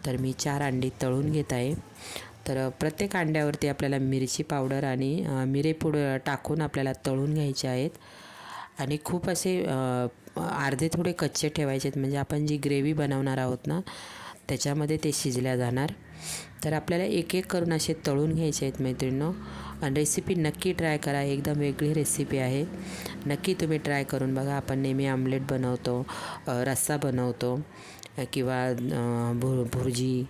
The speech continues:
वेगवेगळे असे प्रकार बनवतो, पण हा एकदम वेगळा प्रकार आहे. नक्की ट्राय करून बघा.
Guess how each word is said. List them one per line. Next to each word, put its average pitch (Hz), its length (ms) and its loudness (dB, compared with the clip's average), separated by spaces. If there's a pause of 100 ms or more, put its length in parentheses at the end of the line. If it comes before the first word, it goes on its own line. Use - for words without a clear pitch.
(160)
वेगवेगळे 151 380 2
असे 156 180 0
प्रकार 143 380 -2
बनवतो, 135 340 -2
पण 139 120 0
हा 151 200 0
एकदम 151 300 2
वेगळा 139 280 2
प्रकार 131 420 -2
आहे. 131 100 0 (800)
नक्की 139 260 -2
ट्राय 156 280 0
करून 131 320 0
बघा. 131 280 0